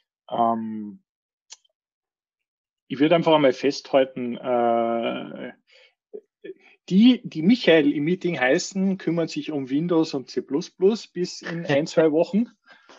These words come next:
Speaker 2: Ich bin, ich bin
Speaker 1: Ähm,
Speaker 2: nur gespannt, mit dem Compiler bin ich echt gespannt, weil die Windows waren, aber schauen wir mal. <laughs>
Speaker 1: Ausprobieren. Ähm,
Speaker 2: Ja,
Speaker 1: wir können uns auch
Speaker 2: unbedingt.
Speaker 1: gemeinsam live ausprobieren.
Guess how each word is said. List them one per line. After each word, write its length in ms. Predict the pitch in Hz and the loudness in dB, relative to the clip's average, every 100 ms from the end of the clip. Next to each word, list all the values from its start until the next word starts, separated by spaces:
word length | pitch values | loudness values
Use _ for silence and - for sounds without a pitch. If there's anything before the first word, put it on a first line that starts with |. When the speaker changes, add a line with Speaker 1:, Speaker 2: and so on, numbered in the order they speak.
| - - - | -20 -14 -4
Speaker 2:
Ich 100 | 147 | 2
bin, 120 | 135 135 | 4 6
ich 160 | 135 135 | 4 0
bin 80 | 147 | 0
Speaker 1:
Ähm, 40 | |
Speaker 2:
nur 120 | 156 | 2
gespannt, 460 | 151 - - 131 156 | 2 0 2 2 2
mit 160 | 160 - | -4 -4
dem 100 | 165 | 0
Compiler 460 | 175 147 135 139 | 0 2 4 4
bin 160 | - 135 | 2 -2
ich 100 | 127 | -2
echt 180 | 131 - | -2 -2
gespannt, 380 | 160 - 135 135 | -6 -4 -6 -2
weil 320 | 135 131 131 | 2 4 4
die 40 | 127 | 0
Windows 300 | 139 127 127 | -2 0 0
waren, 200 | 123 123 | -2 -2
aber 280 | 113 123 123 | -2 0 -2
schauen 260 | 123 123 | -2 -4
wir 140 | 120 110 - _ | -6 -6 -12 _
mal. 600 | - - - - 415 220 - _ - _ _ _ _ _ _ _ _ - - - | -8 -4 -2 -4 -8 -10 -10 _ -20 _ _ _ _ _ _ _ _ -20 -18 -16
<laughs> 140 | 170 | -4
Speaker 1:
Ausprobieren. 840 | 160 165 - 165 - 127 131 123 - _ _ | 0 0 2 0 0 0 0 0 -12 _ _
Ähm, 560 | 131 123 123 123 127 117 | 2 4 4 0 -2 4
Speaker 2:
Ja, 140 | 123 | 6
Speaker 1:
wir 80 | 120 | 6
können 160 | 156 | 6
uns 120 | 170 175 | 4 4
auch 40 | |
Speaker 2:
unbedingt. 80 | 170 | 2
Speaker 1:
gemeinsam 500 | 156 131 131 170 160 | 2 0 0 0 2
live 240 | 131 160 | 2 2
ausprobieren. 760 | 175 160 - 160 - 131 127 113 | -2 -6 -4 -8 -2 0 0 -2